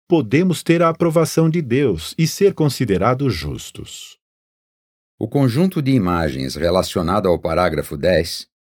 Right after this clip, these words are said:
Speaker 2: mostra o apóstolo Paulo e três obras da lei exigidas pela lei mosaica. Um, uma pessoa costurando uma linha azul na borda de uma vestimenta. Dois,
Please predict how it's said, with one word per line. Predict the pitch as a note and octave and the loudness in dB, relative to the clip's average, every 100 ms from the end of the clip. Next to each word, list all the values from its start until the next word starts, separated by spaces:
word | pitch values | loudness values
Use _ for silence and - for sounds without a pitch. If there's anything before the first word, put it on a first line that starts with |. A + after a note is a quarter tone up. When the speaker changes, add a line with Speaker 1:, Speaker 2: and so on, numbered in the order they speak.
| - | -2
Speaker 2:
mostra | A2 C#3 B2+ | 0 0 2
o | G#2 | 0
apóstolo | - G#2+ A2 F#2+ E2 | 4 2 2 -2 -2
Paulo | - F2 G#2+ A#2 A#2+ - - | -2 2 2 2 -2 -8 -8
e | E2+ | -8
três | D#2+ - C3 C3 F#2 | -6 0 0 2 2
obras | G#2+ G#2+ F2+ | 2 2 0
da | D#2 F2 | 0 0
lei | D#2+ G2 G2+ | 0 0 0
exigidas | E2 F2+ D2 F2 F2+ - | -2 -4 -2 -2 -2 -2
pela | F2+ E2+ | 0 0
lei | D#2+ F2 | 2 0
mosaica. | E2+ D#2 C2 B1+ - - _ _ _ _ _ _ _ _ - | -2 -4 -6 -8 -12 -20 _ _ _ _ _ _ _ _ 0
Um, | G#2+ C#2+ _ _ _ _ _ | 0 0 _ _ _ _ _
uma | - G2 - | -4 -4 0
pessoa | F#2+ - C3 B2+ | -2 0 0 2
costurando | A2+ - G#2+ G2 A2 | 0 -2 -2 0 0
uma | G2+ F#2+ | 0 0
linha | F2 F#2+ F2 | 0 0 0
azul | D#2 A2 A#2 | -2 0 0
na | C3+ A2 | 2 0
borda | E2 F#2+ G2 G2+ | 0 0 2 0
de | F#2+ | 0
uma | G2 | 0
vestimenta. | F2 F#2 - F2 C#2+ B1 C2+ D#2+ _ _ _ _ _ _ | 0 -4 -2 -4 -2 -6 -10 -18 _ _ _ _ _ _
Dois, | G2+ G#2+ C#2+ - - | 0 2 0 -6 -12